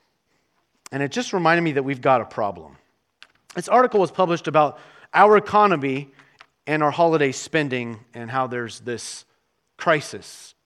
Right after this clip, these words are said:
going on that maybe <laughs> you're aware of. Without a doubt, most American families should not be spending hundreds of dollars a year on Christmas gifts. Can't afford it. At the income levels that we just mentioned,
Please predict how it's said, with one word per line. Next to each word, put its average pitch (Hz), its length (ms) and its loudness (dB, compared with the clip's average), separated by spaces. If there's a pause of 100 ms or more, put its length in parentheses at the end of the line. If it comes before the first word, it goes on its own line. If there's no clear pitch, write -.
going 117 320 -8
on 95 340 -12 (460)
that 113 160 -8
maybe 131 280 -8
<laughs> 107 100 -12
you're 131 140 -6
aware 104 300 -14
of. - 220 -20 (880)
Without 226 300 4
a 254 80 4
doubt, 165 300 6
most 208 260 2
American 185 320 0
families 165 380 0 (160)
should 196 240 0
not 190 260 2
be 226 100 -4
spending 185 440 0
hundreds 180 340 -4
of 156 140 -4
dollars 156 320 4
a 143 80 -4
year 139 180 -2
on 120 120 -4
Christmas 117 460 -12
gifts. - 460 -18 (400)
Can't 185 160 -2
afford 151 360 -8
it. - 260 -20 (1400)
At 185 200 4
the 185 100 -4
income 220 380 2
levels 165 440 4
that 151 180 -2
we 151 140 -8
just 147 200 -10
mentioned, 160 360 -2